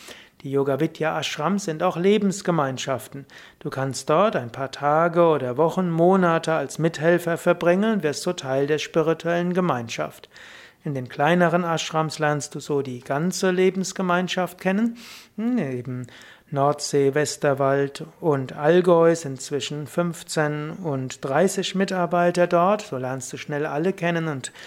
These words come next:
kannst gut ins Gespräch kommen. In Bad Meinberg bist du dann in einem Team aufgehoben und lernst im Team die anderen kennen. Hm, alle zweihundert Gemeinschaftsmitglieder kennenzulernen, das gelingt, ja,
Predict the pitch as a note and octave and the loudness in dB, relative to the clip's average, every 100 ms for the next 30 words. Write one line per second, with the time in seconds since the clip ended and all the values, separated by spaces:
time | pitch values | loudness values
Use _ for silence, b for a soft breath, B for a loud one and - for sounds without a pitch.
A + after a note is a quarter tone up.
0 | B B - - C#3 - F3 D#3+ D3 D#3 | B B -10 -8 -8 0 0 2 -2 -8
1 | - - D3+ F3 - F3 E3+ F#3+ A#3 B3 | -8 -2 0 0 -2 -4 -4 -2 0 0
2 | B3 D3+ D#3 E3 E3 E3 E3 - D#3+ D#3 | 2 2 4 4 4 2 -4 -4 -2 0
3 | D#3+ C#3+ C#3 - - G#3 G#3+ F#3+ E3+ E3+ | -2 -4 -4 -6 0 2 2 2 2 0
4 | - E3+ D#3 E3+ F#3+ A3 B B B B | 0 4 4 4 2 0 B B B B
5 | - G#3+ E3 C3+ C3+ - F3 F3 G3 G3+ | -2 0 0 -2 -2 -2 -2 -2 2 4
6 | F#3+ E3+ D3 C#3 C#3+ D#3 C#3+ C#3 A#2+ B2+ | 6 4 2 -2 -2 -2 0 0 -2 -4
7 | A#2 D3 A#2+ A#2+ - B B - E3+ G3+ | -2 -2 -2 -6 -14 B B -12 -8 -6
8 | F3 C3 C#3 C#3 B2 - - C#3 D3 D#3 | -6 -4 -2 -2 -4 -6 0 2 4 4
9 | D3+ - C#3 C3+ E3+ D#3+ D#3 - D#3+ - | 0 -2 -2 0 2 2 -2 -2 -6 -4
10 | D#3 D3+ C#3+ D#3 F#3 F3+ F3 E3 D#3+ D#3 | 0 2 2 0 2 0 0 2 4 2
11 | D#3+ D#3+ B B B - F#3 - F3 D3+ | 0 -4 B B B -2 -2 0 0 2
12 | D#3 - - F3+ G#3+ | 0 -6 -6 -2 -2